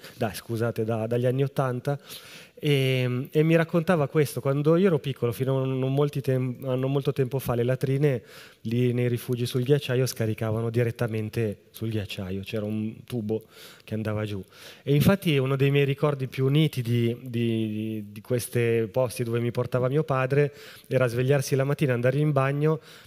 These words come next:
e sentire il gelo che saliva <laughs> dal buco, perché, eh, c'era l'aria del ghiacciaio che veniva su ed era... dovevi fare veramente in frettissima tutto quanto. <laughs>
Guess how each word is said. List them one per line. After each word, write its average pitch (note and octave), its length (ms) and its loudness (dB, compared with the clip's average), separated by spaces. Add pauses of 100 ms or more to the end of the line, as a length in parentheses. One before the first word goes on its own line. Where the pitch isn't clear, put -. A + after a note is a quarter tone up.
e - 80 -6
sentire D3 460 2
il A#2 260 -2
gelo C3+ 400 2
che C3 140 -2
saliva A2+ 600 0
<laughs> B2 40 -8
dal A2+ 320 0
buco, C3 340 0
perché, A#2 420 0 (360)
eh, B2 180 -2
c'era C3+ 280 2
l'aria C#3 320 0
del C3 140 0
ghiacciaio D3 440 2
che C3 120 -2
veniva A#2 360 0
su D#3+ 320 -2 (360)
ed A2 160 -4
era... G2+ 1040 -4
dovevi A#2+ 280 0
fare B2 240 0
veramente C3 420 0
in C3 80 -2
frettissima B2 720 -2
tutto A#2+ 260 -4
quanto. A2 540 -4
<laughs> - 800 -10